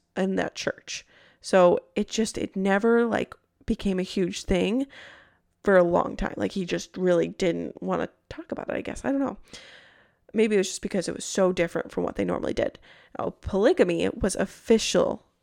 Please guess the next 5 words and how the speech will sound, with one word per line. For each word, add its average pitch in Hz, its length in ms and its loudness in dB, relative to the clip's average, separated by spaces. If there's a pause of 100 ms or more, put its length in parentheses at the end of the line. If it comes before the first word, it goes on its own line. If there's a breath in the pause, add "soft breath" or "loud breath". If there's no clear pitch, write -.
(240)
around 180 560 4 (220)
eighteen 208 480 -4
forty, 170 580 -4 (120)
and 185 240 -2
in - 180 -4